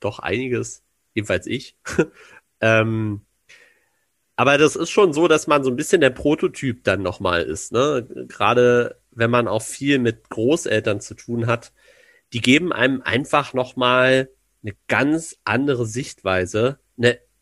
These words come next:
manchmal auch eine sehr wertvolle Sichtweise, wenn sie dann selber irgendwie klar auf ihre Erfahrungen gekommen sind und nicht so verbissen.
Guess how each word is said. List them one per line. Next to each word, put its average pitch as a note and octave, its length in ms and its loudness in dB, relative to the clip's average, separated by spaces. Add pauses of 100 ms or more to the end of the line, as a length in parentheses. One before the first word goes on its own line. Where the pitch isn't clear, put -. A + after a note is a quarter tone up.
(120)
manchmal C#3 440 0
auch C3+ 80 0
eine C3+ 120 2
sehr A2 260 2
wertvolle D3+ 500 0
Sichtweise, D#3 800 -2
wenn A#2 180 2
sie A#2+ 140 -10
dann A2+ 240 0
selber B2+ 400 2
irgendwie B2 420 -4
klar A#2 360 2
auf A#2+ 160 -4
ihre B2 180 -4
Erfahrungen C3 540 -4
gekommen D3+ 300 -8
sind D3+ 220 -6
und A#2+ 120 -6
nicht B2 160 -6
so B2 100 -8
verbissen. F#3+ 600 -4